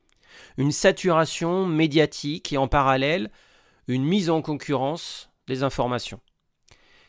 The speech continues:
Si les réseaux sociaux numériques, euh, ne sont évidemment pas à l'origine des théories du complot et des autres fake news,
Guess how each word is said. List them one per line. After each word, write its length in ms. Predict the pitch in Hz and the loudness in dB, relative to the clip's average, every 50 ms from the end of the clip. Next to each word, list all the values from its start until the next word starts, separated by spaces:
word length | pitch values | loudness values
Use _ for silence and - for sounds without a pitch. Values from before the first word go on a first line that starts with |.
| _ _ | _ _
Si 440 | - - - 185 190 190 185 - - | -8 -6 -4 -2 -2 -2 -4 -6 -2
les 140 | - 139 139 | 0 2 4
réseaux 240 | 135 143 143 170 175 | 4 4 4 4 2
sociaux 380 | - - 147 135 - 175 170 | 2 0 -2 2 4 4 4
numériques, 580 | 165 156 151 151 151 151 151 165 180 160 - - | 4 4 4 4 4 2 2 0 -2 -2 -2 -2
euh, 400 | 120 107 - 113 113 107 107 107 | -2 -2 -2 -4 -4 -4 -4 -4
ne 60 | 107 | -6
sont 180 | 110 - - 127 | -6 -4 -2 -2
évidemment 400 | 123 120 120 131 127 135 135 127 | -2 0 2 2 4 4 2 2
pas 140 | - 139 127 | 4 4 4
à 60 | 117 | 4
l'origine 560 | 120 131 143 143 135 143 139 127 143 170 160 | 4 6 4 6 4 4 2 2 2 0 0
des 80 | 131 123 | 0 -2
théories 320 | - - 123 113 117 120 | -2 -2 -2 0 -2 -2
du 100 | 110 110 | -4 -4
complot 380 | - - 127 113 - 147 151 147 | -4 -4 -4 -2 0 0 0 2
et 40 | 120 | 0
des 160 | 110 101 101 | -2 -2 -2
autres 220 | 113 107 - - | -4 -4 -4 -6
fake 240 | 107 - 120 - - | -8 -8 -10 -4 -2
news, 300 | 170 214 262 233 135 101 | -2 -2 -2 -2 -4 -6